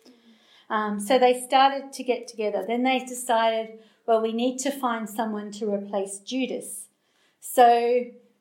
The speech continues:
they didn't really know how to go about doing that, so they narrowed it down to two people and then picked up, picked, decided to pick Matthias by drawing,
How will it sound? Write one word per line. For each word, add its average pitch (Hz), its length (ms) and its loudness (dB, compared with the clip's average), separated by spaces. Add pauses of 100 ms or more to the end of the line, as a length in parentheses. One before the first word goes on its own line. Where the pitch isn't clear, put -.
(120)
they 233 160 4
didn't 277 280 0
really 262 260 2
know 240 160 -4
how 233 240 0
to 226 80 -2
go 226 200 2
about 214 320 0
doing 233 300 -2
that, 233 340 -2
so 226 140 2
they 220 180 4
narrowed 240 380 2
it 226 160 -6
down 214 240 -6
to 208 140 -14
two 240 200 -4
people 214 480 -4
and 214 160 -6
then 208 460 -10
picked - 280 -6
up, - 380 0 (100)
picked, - 200 -10
decided 233 520 2
to 233 80 -12
pick 214 300 -4
Matthias 214 480 -8
by 208 360 0
drawing, 214 580 -4